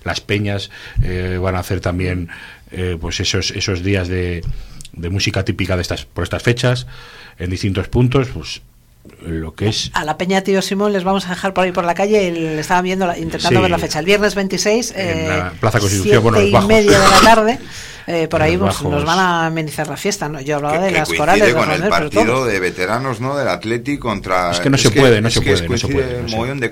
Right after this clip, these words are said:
Speaker 3: cosas.
Speaker 2: Pero esto es inevitable, Alberto, cuando
Speaker 3: No,
Speaker 2: estáis
Speaker 3: no.
Speaker 2: coordinando, esto no se coordina, evidentemente, no se
Speaker 3: Es muy
Speaker 2: coordina ni
Speaker 3: difícil.
Speaker 2: ayer ni la semana
Speaker 1: Lo
Speaker 2: pasada.
Speaker 1: intentamos un poquito.
Speaker 2: Cuando se está coordinando esto hay muchos
Speaker 1: Porque
Speaker 2: grupos que
Speaker 1: tenemos
Speaker 2: se
Speaker 1: igual
Speaker 2: simultanean, ¿no?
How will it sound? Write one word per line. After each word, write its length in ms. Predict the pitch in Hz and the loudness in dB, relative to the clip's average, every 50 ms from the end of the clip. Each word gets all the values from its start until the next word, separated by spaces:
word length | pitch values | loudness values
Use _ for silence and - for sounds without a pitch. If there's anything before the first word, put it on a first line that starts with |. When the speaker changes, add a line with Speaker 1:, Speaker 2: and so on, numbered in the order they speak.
| - 135 123 | -4 -4 -4
Speaker 3:
cosas. 120 | 127 - - | -4 -2 2
Speaker 2:
Pero 160 | 226 202 208 | 2 4 2
esto 140 | 214 - 339 | 2 2 0
es 100 | - 285 | 0 0
inevitable, 440 | 254 196 170 165 202 196 196 180 160 | 0 -2 0 2 2 2 2 2 0
Alberto, 300 | 151 165 175 175 170 156 | 0 0 -2 -2 -2 -2
cuando 180 | 165 156 160 | -2 -4 -4
Speaker 3:
No, 20 | 151 | -4
Speaker 2:
estáis 200 | 117 123 123 135 | -2 0 2 2
Speaker 3:
no. 100 | 147 143 | 4 4
Speaker 2:
coordinando, 480 | 247 247 240 247 233 233 233 214 208 190 | 4 4 4 2 4 4 2 2 2 0
esto 200 | 202 208 - 262 | -2 0 0 -2
no 60 | 247 | 0
se 120 | 208 214 | -2 -2
coordina, 380 | - 165 151 147 156 147 139 135 | -2 -2 -4 -4 -4 -4 -4 -2
evidentemente, 640 | 139 143 147 147 151 147 156 151 151 151 147 151 - 143 151 147 | -2 -4 -4 -4 -6 -6 -6 -6 -6 -8 -8 -8 -10 -12 -10 -8
no 100 | 156 156 | -6 -6
se 60 | - - | -4 -2
Speaker 3:
Es 20 | |
muy 100 | - 160 - | -2 -2 -2
Speaker 2:
coordina 200 | 160 165 165 165 | 0 0 0 0
ni 140 | 165 165 | 0 2
Speaker 3:
difícil. 120 | 160 160 160 | 0 0 0
Speaker 2:
ayer 120 | 170 175 175 | 0 0 0
ni 80 | 170 | -2
la 80 | 165 151 | -4 -4
semana 220 | - 170 165 170 | -4 -4 -4 -4
Speaker 1:
Lo 20 | 165 | -2
Speaker 2:
pasada. 200 | 151 113 131 131 | 2 4 4 6
Speaker 1:
intentamos 600 | 120 - 143 127 117 165 160 127 117 127 120 - | 6 6 4 6 6 6 6 6 4 2 0 -2
un 100 | 117 98 | 0 0
poquito. 360 | 117 110 139 143 135 - 147 | 0 0 0 0 2 4 6
Speaker 2:
Cuando 200 | 143 196 - 180 | 6 6 6 4
se 120 | - 185 | 2 0
está 160 | 170 - 202 | 0 0 2
coordinando 460 | 202 240 240 233 247 240 240 233 220 214 | 2 2 2 2 2 0 2 2 2 0
esto 180 | 214 - - 247 | 0 0 -2 -2
hay 100 | 247 233 | -2 0
muchos 320 | 214 208 208 - 180 160 | 0 0 0 0 -2 -2
Speaker 1:
Porque 80 | 156 175 | -2 -2
Speaker 2:
grupos 360 | 180 175 180 156 147 139 135 - | -2 -2 -2 -2 -4 -4 -2 -2
que 60 | 107 | 0
Speaker 1:
tenemos 240 | 107 110 113 117 110 | 0 2 2 2 2
Speaker 2:
se 80 | - - 113 | 2 0 0
Speaker 1:
igual 60 | 107 104 107 - | 2 2 4 4
Speaker 2:
simultanean, 200 | 254 247 175 143 | 4 2 0 -2
¿no? 140 | 170 233 - | -4 -8 -8